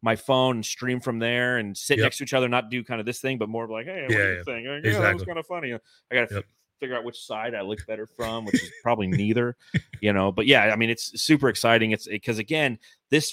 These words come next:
Speaker 1: truly feels, and, and this one's gonna be happening inside the arena, <laughs> not,
Speaker 2: Yeah.
Speaker 1: not across
Speaker 2: Mm-hmm.
Speaker 1: the street. So, uh, I'm excited to see,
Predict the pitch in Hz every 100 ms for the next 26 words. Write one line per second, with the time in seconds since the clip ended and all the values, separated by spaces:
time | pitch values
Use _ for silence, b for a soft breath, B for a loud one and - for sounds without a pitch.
0 | 120 - 165 131 - 160 139 117 104 _
1 | _ - 147 151 190 202 170 160 143 143
2 | 127 - 120 127 135 135 143 151 - 190
3 | 165 160 - 139 135 143 131 113 131 117
4 | - 131 135 - B B B - 127 117
5 | 107 104 117 120 - 135 143 123 113 -
6 | - 120